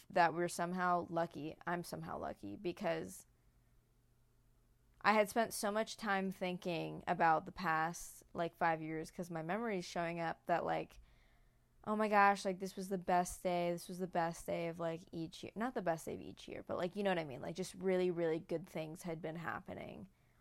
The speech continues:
on each of those, like, on that day for the past five years, which is so significant. Like, when does that happen? Um,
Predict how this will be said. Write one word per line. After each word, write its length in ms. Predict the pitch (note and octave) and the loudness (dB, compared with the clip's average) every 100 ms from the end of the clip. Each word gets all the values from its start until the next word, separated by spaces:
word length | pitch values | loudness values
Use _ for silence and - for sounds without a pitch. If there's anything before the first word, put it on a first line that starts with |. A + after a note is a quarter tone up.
| - | -4
on 140 | F#3 | -2
each 220 | E3 E3+ | -2 -4
of 100 | F3 | -4
those, 420 | E3 D#3 D3+ - - | -2 -2 -2 -6 0
like, 160 | F#3 F3+ | 4 6
on 140 | F3 | 6
that 200 | F3+ E3+ | 4 2
day 300 | E3+ D3 D3 | 2 2 0
for 140 | - | -4
the 60 | F3 | -8
past 300 | G3 - - | -4 -6 -4
five 220 | - - | -4 -4
years, 260 | - - - | -6 -10 -10
which 160 | F#3+ | -8
is 120 | A3 G3+ | -6 -6
so 520 | - G#3+ G#3 A3+ B3+ _ _ _ - | 4 8 10 8 2 _ _ _ -8
significant. 600 | A3+ G3+ G3+ G#3+ G3 D3+ | 0 4 4 4 -2 -2
Like, 180 | E3+ E3+ | -2 2
when 220 | F#3+ G3+ | 2 4
does 140 | A3+ | 4
that 180 | A3 G3 | 4 6
happen? 520 | F3 E3+ - A2 - - _ _ _ _ _ _ - _ _ _ - _ _ _ _ _ _ _ | 4 2 0 -6 -8 -20 _ _ _ _ _ _ -20 _ _ _ -18 _ _ _ _ _ _ _
Um, 680 | - G3 F#3+ F3+ E3+ E3+ F3+ | 4 6 6 6 4 0 -6